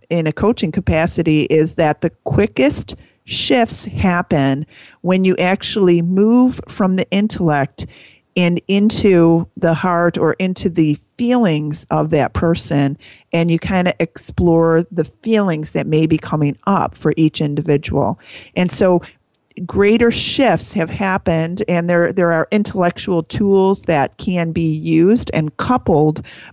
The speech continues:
but the greatest shifts that I've seen in the coaching world have happened through using the process of kinda going inward to see what might be coming up.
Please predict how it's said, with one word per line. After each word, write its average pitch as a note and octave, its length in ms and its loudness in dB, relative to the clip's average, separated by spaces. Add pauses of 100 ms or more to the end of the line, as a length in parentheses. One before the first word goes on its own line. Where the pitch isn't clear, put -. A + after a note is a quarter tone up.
but G3+ 260 0 (760)
the F#3+ 120 0
greatest A#3+ 440 2
shifts - 380 -2
that D3+ 140 0
I've E3 240 -2
seen D#3+ 400 -6
in D#3 200 -6
the D3+ 60 -6
coaching D3+ 720 -4
world E3 560 0 (220)
have D#3 180 -2
happened D#3+ 640 -2
through D#3+ 280 -2
using D#3+ 760 0
the D3+ 80 0
process C#3+ 720 -2
of D3+ 260 -2 (240)
kinda A3+ 240 0
going G3 480 0
inward F3+ 680 0
to D#3 120 -6
see D#3 460 2
what D3 240 0
might D#3+ 320 0 (100)
be - 100 -4
coming C3 460 -4
up. - 320 -2